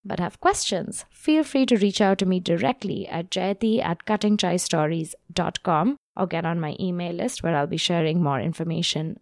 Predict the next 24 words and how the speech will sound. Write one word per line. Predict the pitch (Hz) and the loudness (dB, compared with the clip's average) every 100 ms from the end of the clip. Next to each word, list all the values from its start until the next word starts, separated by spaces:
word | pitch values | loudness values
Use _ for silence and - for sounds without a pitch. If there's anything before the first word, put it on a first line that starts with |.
| - | -8
about | 165 - - - | -8 -4 -6 -6
the | - | -4
workshop. | 98 - - - _ - | -4 -2 -4 -6 _ -2
I | 220 | 2
only | 202 254 285 | 6 8 8
have | 262 240 220 | 8 6 6
a | 208 | 6
limited | 208 214 269 269 | 6 6 6 4
amount | 277 262 247 | 6 6 4
of | |
spots | - - 302 403 - | 0 4 6 6 0
because | 214 214 | -2 2
I | 185 | 2
want | 185 185 - - | 2 0 -2 0
everyone | 240 269 294 277 254 262 | 4 6 8 8 8 6
to | 233 | 4
have | 208 | 2
a | 214 | 0
chance | - 185 208 - | 0 2 0 2
to | 202 | 2
have | 190 | 2
their | 175 | 0
copy | 185 202 190 196 | -2 -2 -2 0
critiqued | 214 196 208 220 349 - | 0 0 0 -2 -2 -8